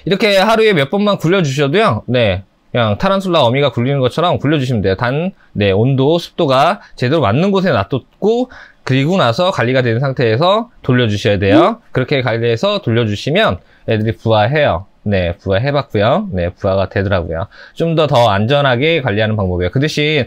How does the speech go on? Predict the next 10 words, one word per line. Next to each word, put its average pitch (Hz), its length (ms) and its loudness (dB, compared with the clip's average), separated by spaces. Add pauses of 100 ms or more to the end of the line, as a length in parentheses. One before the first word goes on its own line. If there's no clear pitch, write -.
(300)
애들이 185 520 2
막 131 260 0
지금 135 420 0
보시는 127 260 -2
것처럼 139 220 0
까맣게, 185 360 -2
까맣게 180 460 -4
변한 135 260 0
게 143 180 -2
있죠? 151 360 -2